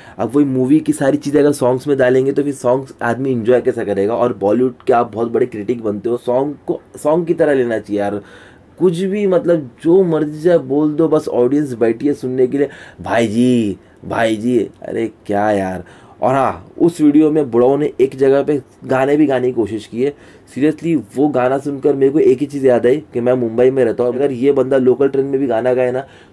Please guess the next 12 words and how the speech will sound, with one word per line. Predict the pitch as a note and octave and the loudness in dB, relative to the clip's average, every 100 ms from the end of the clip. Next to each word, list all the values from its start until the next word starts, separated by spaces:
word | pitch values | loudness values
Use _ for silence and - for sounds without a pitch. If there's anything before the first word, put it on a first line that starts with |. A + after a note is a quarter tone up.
| - | -2
तो | D3+ D#3 - F3 | -2 -2 -4 2
टू | F#3+ | 4
रुपीज | F3+ E3+ E3+ | 4 2 -2
तो | E3+ | -2
छोड़ो, | E3 D#3+ C#3 G#2 - | 0 2 2 -2 -4
कोई | D3 A#2+ | -2 0
वन | B2+ C#3+ | 0 0
रुपीज | C3+ B2+ D3 A#2+ | -2 -4 -4 -4
भी | C3+ | -6
ना | A#2 F#2 | -4 -4
दे | F2+ | -4
यार। | E2 - | -8 -12